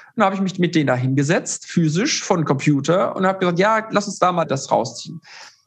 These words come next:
Das heißt, ich hab mir den Markt angeguckt, ich hab mir die Kundenliste angeguckt, ich habe Cold Calls gemacht mit den Händlern. „Hallo, ich würde gerne einen Detektor kaufen. Wie ist denn O K M so oder wie ist denn der Wettbewerb?“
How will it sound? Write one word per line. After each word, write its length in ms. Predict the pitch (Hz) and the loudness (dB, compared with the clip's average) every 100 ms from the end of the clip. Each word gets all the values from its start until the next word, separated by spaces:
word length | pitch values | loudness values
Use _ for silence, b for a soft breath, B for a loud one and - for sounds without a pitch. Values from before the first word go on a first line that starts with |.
| B | B
Das 160 | - 156 | -4 2
heißt, 280 | 170 202 - | 2 0 0
ich 80 | |
hab 160 | 196 190 | 0 2
mir 340 | 180 170 165 - | 2 0 -2 -2
den 160 | 131 143 | 0 2
Markt 280 | 185 202 | 2 2
angeguckt, 760 | - 190 185 - 190 196 - - - | 0 0 0 -2 -4 -6 -16 -10 -6
ich 160 | 143 | 0
hab 180 | 160 156 | 0 0
mir 140 | 147 139 | 0 0
die 100 | 131 | -2
Kundenliste 640 | - 226 196 185 - - | 2 2 2 0 0 0
angeguckt, 500 | 170 160 165 175 - | 0 0 -2 -4 -4
ich 140 | 143 | -2
habe 400 | 165 156 147 143 - | 0 0 -2 -4 0
Cold 300 | 196 208 220 | 2 2 0
Calls 340 | 202 190 185 | 0 0 0
gemacht 280 | 190 170 170 | 0 0 0
mit 140 | 156 139 | -2 0
den 100 | 135 | 2
Händlern. 520 | 156 196 180 175 180 | 2 2 0 2 2
„Hallo, 320 | 214 226 214 | 2 2 2
ich 140 | - | -2
würde 200 | 170 180 | 0 0
gerne 160 | 160 156 | 2 2
einen 80 | 147 | 0
Detektor 420 | 131 185 - 190 | -2 -2 0 2
kaufen. 480 | 196 180 196 220 - | 4 2 0 -4 -4
Wie 100 | 165 | -2
ist 220 | 170 233 | 0 2
denn 100 | 240 | 0
O 160 | - 226 | 2 2
K 120 | 226 | 2
M 200 | 220 214 | 2 0
so 320 | 208 240 262 | 2 2 2
oder 220 | - 180 160 | 0 0 -2
wie 80 | |
ist 160 | - - | -4 -2
denn 120 | 170 | 0
der 120 | 151 | 2
Wettbewerb?“ 580 | 139 165 190 180 214 - | 0 0 0 2 0 -2